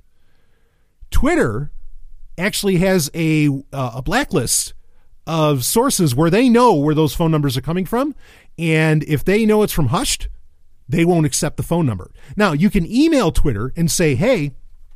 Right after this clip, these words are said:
I need you, uh, you're, you know, look, I don't know what the suspic-, suspicious activity is. Uh, please unlock my account." You can do that, and to some degree that'll work. But, you know, you'll have to keep emailing them, and you'll have to email them about that phone number. And I bet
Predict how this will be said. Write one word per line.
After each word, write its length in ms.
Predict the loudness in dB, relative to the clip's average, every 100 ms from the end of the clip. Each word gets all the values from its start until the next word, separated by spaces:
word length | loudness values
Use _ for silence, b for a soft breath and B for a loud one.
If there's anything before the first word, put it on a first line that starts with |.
| -20 -20 -20 -20 -20 -20 -20 _ _ _ _ -2
I 160 | 4
need 220 | 6 6
you, 380 | 6 6 4 2 B B B
uh, 240 | -2 -2 -2
you're, 240 | -2 0
you 120 | 2
know, 120 | 2 2
look, 240 | 0 0
I 100 | 0
don't 120 | 2
know 100 | 4
what 160 | 2 0
the 60 |
suspic-, 600 | -2 -4 0 0 0 -6
suspicious 480 | -4 -2 0 0 0
activity 460 | 0 0 0 2 2
is. 200 | 2 0 B B
Uh, 160 | -6 -2
please 440 | 2 4 4 2
unlock 380 | 0 0 0 -2
my 120 | -2
account." 280 | -2 -4 -6 b b
You 120 | 2
can 120 | 4
do 140 | 6 6
that, 180 | 4 2
and 80 |
to 60 | 0
some 200 | 0 0
degree 260 | 2 2 4
that'll 240 | 4 2
work. 240 | 0 -2 -6 B B
But, 260 | -2 -2 -8 -20 -14 -10 -10 -10 -8
you 160 | 0
know, 60 | 2
you'll 180 | 4 2
have 220 | 2 0
to 80 | -2
keep 260 | 0 0
emailing 420 | 2 2 4 2 2
them, 160 | 2
and 80 | 2
you'll 120 | 0
have 80 | -2
to 180 | -2 0
email 220 | 2 2
them 80 | 2
about 180 | 0 -2
that 140 | -2
phone 160 | -2 0
number. 240 | 0 -2
And 120 | 0
I 140 | 0 0
bet 420 | 2 0 -2